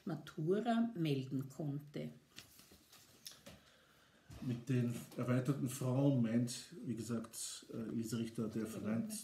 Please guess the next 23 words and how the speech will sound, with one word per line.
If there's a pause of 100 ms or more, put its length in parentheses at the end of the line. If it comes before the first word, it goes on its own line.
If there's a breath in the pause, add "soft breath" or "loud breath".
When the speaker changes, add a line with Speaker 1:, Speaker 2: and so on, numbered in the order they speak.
Speaker 2:
zur
erweiterten
Frauen, (120)
der
Verein
zur
Fra-,
erweiterten
Frauenbildung.
Wir
haben
es
schon
erwähnt,
Marianne (240)
Heinisch
war
Mitglied
dieses
Vereins (460 loud breath)
und
dieser
Verein